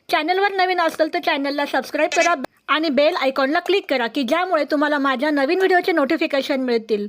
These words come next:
आणि व्हिडिओ शेवटपर्यंत पहा. व्हिडिओ आवडला असेल तर लाईक करा. तर चला व्हिडिओला सुरुवात करूया. तर बघा, आपण सर्वच जण कष्ट करतो, कोणी नोकरी करतो, कोणी व्यवसाय करतो आणि पैसा कमवतो.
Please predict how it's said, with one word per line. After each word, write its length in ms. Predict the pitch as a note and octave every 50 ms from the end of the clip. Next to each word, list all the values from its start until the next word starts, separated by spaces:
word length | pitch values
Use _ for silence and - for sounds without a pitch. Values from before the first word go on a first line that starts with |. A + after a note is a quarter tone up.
| G#3 - - - - - - - - -
आणि 220 | - C#4 C#4+ D#4+ E4+
व्हिडिओ 240 | C#4+ D4+ D#4+ E4 F#4+
शेवटपर्यंत 600 | F#4 F#4+ F#4 F4 G4 G4 G4 - F#4+ G4 F#4 -
पहा. 240 | F4+ - F4+ F4 F#4+
व्हिडिओ 200 | F4 E4+ E4+ F4
आवडला 280 | E4 D#4 D#4+ D4 D#4 D4
असेल 220 | C#4+ D#4 C#4+ C#4
तर 60 | - E4
लाईक 220 | D4+ A#3+ A#3+ A#3+ -
करा. 180 | A#3+ A3 A3 G#3+ A3 -
तर 60 | D4
चला 220 | C4 F4 E4 E4+
व्हिडिओला 340 | F4+ F4 D4 C4+ B3 C4+ D#4
सुरुवात 340 | D#4+ - D4+ C4 B3 A#3+ A3 A3 -
करूया. 320 | A3+ G#3+ G#3 G3 F#3+ G3 A3+ _ _ _ _ - - _ _ - - - - _ _ - - -
तर 120 | E4+ F4+ F#4
बघा, 200 | F#4+ F#4 D#4 E4+
आपण 300 | - D4+ D#4 - F#4 F#4+
सर्वच 380 | F4+ - E4 D#4 D#4 E4+ F4
जण 180 | C4+ C#4+ F4 F4 D#4+
कष्ट 260 | E4 D4 D4 - - D#4
करतो, 500 | D4+ D4+ C#4+ C4+ A#3+ A#3+ C#4 C4 C4 C4+ C#4+ - - -
कोणी 180 | - D4+ D#4 E4+
नोकरी 360 | D#4+ D#4 C#4+ C#4 - D#4 E4
करतो, 400 | - D#4 C4+ B3 A#3 - C4 C4+
कोणी 200 | C4+ D4+ D4+ E4
व्यवसाय 400 | D#4 - - C#4 C#4 - D#4 D4
करतो 320 | C#4+ D4+ B3+ A3 - C4+
आणि 220 | D4 D#4+ D#4 C4+ F4
पैसा 320 | - C#4+ C4+ B3+ - C#4+
कमवतो. 580 | C4+ - C4 A#3+ A#3+ A3+ A3+ A3 - G#3+ A#3+